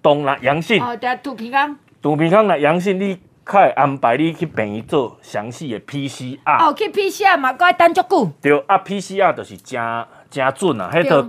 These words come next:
Speaker 2: 对。
Speaker 1: 迄就是出来，就是包括你C T值、偌济，都拢清清楚楚。
Speaker 2: 嗯。
Speaker 1: 所以我要讲诶，假使有一千人去互匡列啦，假使啦，真歹势，你敢有遐尼济救护车？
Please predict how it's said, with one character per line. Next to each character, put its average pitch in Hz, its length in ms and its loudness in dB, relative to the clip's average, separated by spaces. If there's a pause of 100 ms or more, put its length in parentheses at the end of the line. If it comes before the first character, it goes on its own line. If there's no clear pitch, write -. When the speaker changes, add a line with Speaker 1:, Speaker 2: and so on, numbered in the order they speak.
(180)
Speaker 2:
对。 170 100 -6
Speaker 1:
迄 196 80 -2
就 131 100 -6
是 113 220 -16
出 - 220 -4
来， 131 120 4
就 113 140 -6
是 117 120 -12
包 160 220 0
括 156 140 -2
你 160 100 -6
C 147 280 -10
T 147 220 -12
值、 95 360 -18
偌 98 260 -4
济， 107 160 -12
都 104 140 -12
拢 113 240 -10
清 104 260 -16
清 101 240 -18
楚 107 260 -10
楚。 113 160 -10
Speaker 2:
嗯。 220 220 -12 (380)
Speaker 1:
所 277 160 -2
以 247 40 -2
我 254 120 6
要 247 100 6
讲 233 180 4
诶， 101 140 -8 (680)
假 233 160 4
使 226 120 -2
有 117 100 -6
一 123 140 -14
千 - 420 -12
人 101 200 -10
去 151 80 -10
互 104 120 -8
匡 110 320 -12
列 95 160 -12
啦， 113 100 -20 (140)
假 131 200 2
使 135 140 -6
啦， 95 220 -12 (680)
真 117 180 -10
歹 120 180 -10
势， 104 200 -18 (340)
你 127 120 -18
敢 135 180 -12
有 87 80 -12
遐 131 120 -16
尼 95 140 -14
济 80 300 -20
救 117 140 -14
护 87 240 -20
车？ - 180 -20